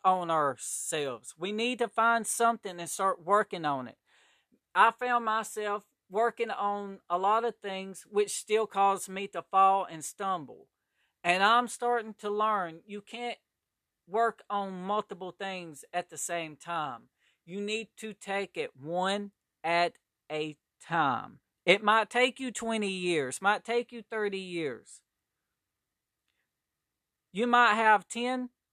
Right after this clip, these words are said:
things you need to work on that you know is not pleasing to the Lord. But if you show God you're working at least on one of those ten,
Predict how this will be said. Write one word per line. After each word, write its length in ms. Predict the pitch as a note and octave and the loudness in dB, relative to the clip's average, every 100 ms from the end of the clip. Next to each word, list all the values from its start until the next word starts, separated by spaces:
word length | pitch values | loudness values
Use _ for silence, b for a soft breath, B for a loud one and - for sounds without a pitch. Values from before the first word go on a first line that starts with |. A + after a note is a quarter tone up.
| _ | _
things 460 | B3+ A#3+ G#3 F3+ | -2 -2 -4 -4
you 120 | G#3+ A3 | -4 -4
need 300 | G#3+ A3 G3+ | -4 -4 -6
to 80 | |
work 340 | F#3+ A3 A3 - | -2 2 2 0
on 220 | F3+ F3 | -2 -2
that 220 | F3 - | -4 -6
you 100 | G#3 | -6
know 300 | G3+ G3+ F#3+ | 2 4 4
is 120 | E3+ | 2
not 240 | F#3+ F3+ - | 2 2 2
pleasing 400 | G3 F#3+ F#3 F3 | -4 -4 -4 -8
to 140 | F#3+ | -8
the 120 | E3+ D#3+ | -4 -2
Lord. 380 | F3 E3 C3 - B B | 0 0 -2 -4 B B
But 100 | G3+ | 2
if 160 | G3+ - | 2 2
you 140 | A3+ | -2
show 320 | A#3 - A3+ A3 | 0 4 6 6
God 380 | G#3 G#3+ G#3 | 6 4 4
you're 100 | G3 | 2
working 340 | G#3 G#3+ G#3+ G3+ | 0 0 0 -2
at 160 | G3 | -2
least 280 | G3+ G#3+ - | 0 0 0
on 300 | F#3+ F3+ F3+ | -2 -2 0
one 260 | A3 A3+ A3+ | 2 4 4
of 240 | G3 G3+ | 2 2
those 280 | G#3+ G#3+ G3+ | 4 4 2
ten, 560 | - A3+ A3 E3 B2 | -2 -4 -2 -4 -6